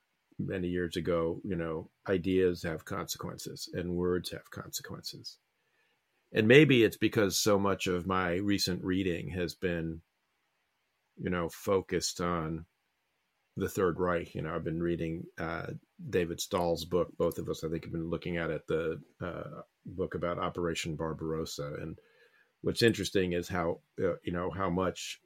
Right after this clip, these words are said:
you know, Hitler's ideology ultimately really mattered. Um, I've been reading the Brendan Sims biography, which is actually not so much a biography as it is a kind of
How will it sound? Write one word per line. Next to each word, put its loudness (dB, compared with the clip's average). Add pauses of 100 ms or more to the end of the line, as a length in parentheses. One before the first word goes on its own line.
(540)
you -4
know, -6
Hitler's -2
ideology 0
ultimately -2
really 2
mattered. -2 (500)
Um, -6 (640)
I've -14
been 2
reading 4
the 2
Brendan 0
Sims 0
biography, -2
which -2
is -2
actually 2
not 2
so 2
much -2
a -2
biography -2
as -2
it -2
is -6
a -6
kind -6
of -10